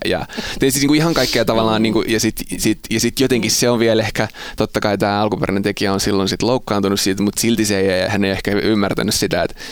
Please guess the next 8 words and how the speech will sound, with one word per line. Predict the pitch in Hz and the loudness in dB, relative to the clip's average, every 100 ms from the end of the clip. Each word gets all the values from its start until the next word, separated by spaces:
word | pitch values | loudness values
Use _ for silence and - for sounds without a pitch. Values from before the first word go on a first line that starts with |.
| - - - - | -16 -18 -12 -2
kuinka | 107 98 95 | 0 0 0
niinku | 95 95 | -2 -2
fundamentaalisesta | 85 - 113 98 92 98 92 92 95 92 - 98 | -4 0 0 2 0 0 0 0 -2 -2 -2 -2
asiasta | 95 92 - | 0 0 0
siinä | 92 95 | 0 0
on | 101 | 2
ollut | 104 101 - | 2 2 2
kyse | 113 107 | 2 2